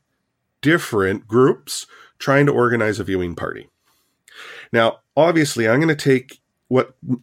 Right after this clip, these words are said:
each of these five groups with somewhat of a grain of salt, because many of them are like, "Oh, we've talked to ownership, we've talked with the organization, like, the official capacity, we're gonna be doing this." The problem is, is if there's three different groups working official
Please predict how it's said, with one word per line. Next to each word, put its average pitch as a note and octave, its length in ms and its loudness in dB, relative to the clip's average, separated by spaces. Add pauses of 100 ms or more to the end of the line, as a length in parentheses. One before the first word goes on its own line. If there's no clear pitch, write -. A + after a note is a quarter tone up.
each C#3+ 240 -2
of C3+ 60 -2
these A#2 160 0
five G2+ 260 0
groups - 440 -8
with C3 260 -4
somewhat B2 300 0
of A2+ 80 -2
a - 20 -6
grain A2 220 -2
of A#2 80 -6
salt, D#2+ 340 -8 (220)
because - 360 -2
many C3 200 2
of A2 60 2
them G#2+ 40 0
are F#2+ 60 -2
like, - 80 -4
"Oh, D#3 180 4
we've G#2+ 160 0
talked A#2+ 300 0
to A2+ 320 2 (240)
ownership, A2 580 0
we've F#2+ 160 -4
talked A#2 240 0
with A#2 120 -4
the A2+ 80 -4
organization, G2+ 760 0
like, D#2 160 -10
the F#2+ 260 -4
official A#2+ 520 0
capacity, G2+ 560 -4
we're F2+ 100 -4
gonna A2+ 180 -2
be G2+ 80 -4
doing G2 280 -2
this." - 200 -10 (340)
The - 80 -8
problem F3 340 4
is, G#2 120 0
is G2+ 120 -4
if G#2+ 100 -4
there's G#2+ 180 -2
three D3+ 200 0
different D3+ 280 -2
groups A2+ 320 -4
working G#2+ 380 -2
official - 520 -2